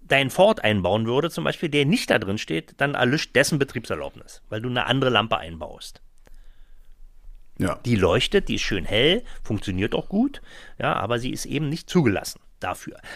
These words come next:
Speaker 1: Das ist überhaupt ein Problem. Ähm, offiziell zugelassene L-E-D-Lampen zur Nachrüstung ist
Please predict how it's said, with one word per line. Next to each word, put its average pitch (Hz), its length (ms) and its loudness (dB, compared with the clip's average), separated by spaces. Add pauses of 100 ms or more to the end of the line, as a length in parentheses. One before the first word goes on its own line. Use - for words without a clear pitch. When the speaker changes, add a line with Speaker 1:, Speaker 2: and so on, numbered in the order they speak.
Speaker 1:
Das 139 140 0
ist 170 120 0
überhaupt 185 380 4
ein 226 40 0
Problem. 175 640 2 (480)
Ähm, 170 380 0 (220)
offiziell 196 600 0
zugelassene 208 760 0
L-E-D-Lampen 165 800 0
zur 143 160 -2
Nachrüstung 165 880 -2 (680)
ist - 360 -2